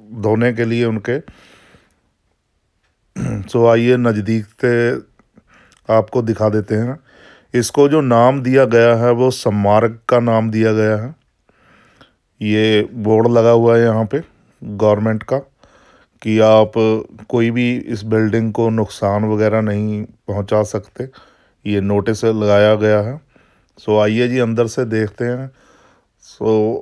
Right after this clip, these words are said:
आप देखेंगे, काफ़ी डिज़ाइनिंग हुई हुई है इस पे, और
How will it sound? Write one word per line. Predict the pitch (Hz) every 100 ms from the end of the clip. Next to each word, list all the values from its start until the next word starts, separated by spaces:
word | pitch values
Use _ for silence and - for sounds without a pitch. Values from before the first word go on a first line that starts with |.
| - 117
आप | 113 123 - 120 127 - _ _ -
देखेंगे, | 95 107 110 - 127 131 120 _ _ -
काफ़ी | 123 117 135 131
डिज़ाइनिंग | - 113 113 107 110 110 123
हुई | 120 113 113
हुई | 113 113
है | 110 110
इस |
पे, | - - 131 - _ _ _ _ _ _ _ _ _ _ _ _ _ _ _
और | 107 110 110 113 113 117